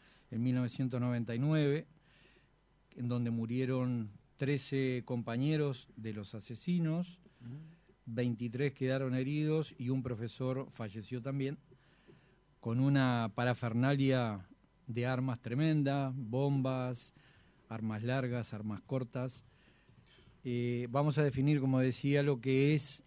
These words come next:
Speaker 1: y lo que no es acoso laboral, cuáles son los factores de riesgo, quiénes son los protagonistas del acoso laboral,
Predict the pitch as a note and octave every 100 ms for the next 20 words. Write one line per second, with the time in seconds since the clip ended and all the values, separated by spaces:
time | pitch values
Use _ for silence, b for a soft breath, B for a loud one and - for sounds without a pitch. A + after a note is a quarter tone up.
0 | - B2+ A#2+ A#2+ C3 D3 D3 D3 D3+ -
1 | A2 B2+ B2+ C#3 B2+ C3 C3+ D3 D3 D3
2 | - b b _ B2 B2 C#3 B2+ A2+ A#2
3 | B2 B2 A#2+ C3+ D3 D#3+ D#3 A#2+ C3 C3+
4 | C3 - B B B B _ _ F3+ G3+
5 | - G3+ F3+ A#2+ A#2+ A#2 A2+ E3 F3 -
6 | A2 A2 G#2+ B2 A#2+ A2+ A#2 B2+